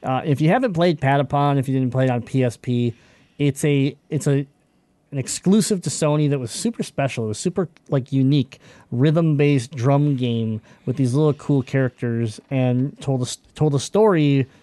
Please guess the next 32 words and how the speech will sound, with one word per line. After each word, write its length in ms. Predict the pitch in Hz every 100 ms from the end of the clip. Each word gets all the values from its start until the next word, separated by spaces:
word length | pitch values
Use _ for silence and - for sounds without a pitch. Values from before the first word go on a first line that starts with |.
| _ -
beyond 420 | 143 143 143 131
just, 320 | 117 139 -
like, 200 | 135 127
a, 340 | 120 123 117 117 _ _ _ _ _
a 80 | 127
music 300 | 127 113 110
rhythm 260 | 165 139 110
game. 200 | 101 123 _ _ _
And 120 | 160 131
so, 380 | 175 156 143 - _ _ _ _ _ _ _ _
uh, 220 | 147 139 143
it's 100 | -
super 220 | 247 233
exciting 260 | - 165
that 80 | 160
they're 100 | 143 147
remastering 560 | 151 135 127 117 147
the 40 | 127
game. 240 | 127 127
They're, 100 | 123
it's 180 | 170 143
bringing 220 | - 143
it 60 | 127
back. 180 | 123 120
It's 80 | 175
only 140 | 185
gonna, 100 | 180
it's 80 | 143
gonna 100 | 175
be 40 |
fourteen 400 | 156 180 180 180
ninety-nine, 500 | 165 151 135 107 110